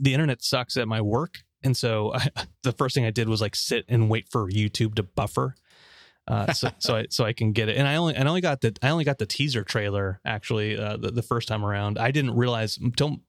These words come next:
Speaker 1: till maybe a couple hours later after you, you sent me the actual trailer, uh, to YouTube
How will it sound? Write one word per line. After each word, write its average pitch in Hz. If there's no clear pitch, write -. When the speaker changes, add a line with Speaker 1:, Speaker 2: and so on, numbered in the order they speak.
Speaker 1:
till 151
maybe 123
a 127
couple 123
hours 113
later 113
after 113
you, 104
you 107
sent -
me 110
the 107
actual 104
trailer, 101
uh, 107
to -
YouTube 101